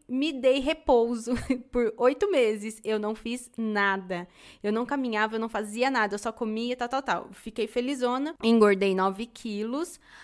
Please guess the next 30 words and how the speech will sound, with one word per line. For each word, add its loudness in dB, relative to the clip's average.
Aí 0
o -2
bebê -2
nasceu. -4
E -4
aí, -4
o -4
que -10
me -6
ajudou -4
a -4
perder -8
peso -4
depois, -4
por -8
incrível -8
que -20
pareça, -4
foi -4
a 2
amamentação. -4
Que -2
o -8
bezerrinho 2
começou 4
a 6
trabalhar, 0
trabalhar, -4
trabalhar, -6
trabalhar. -4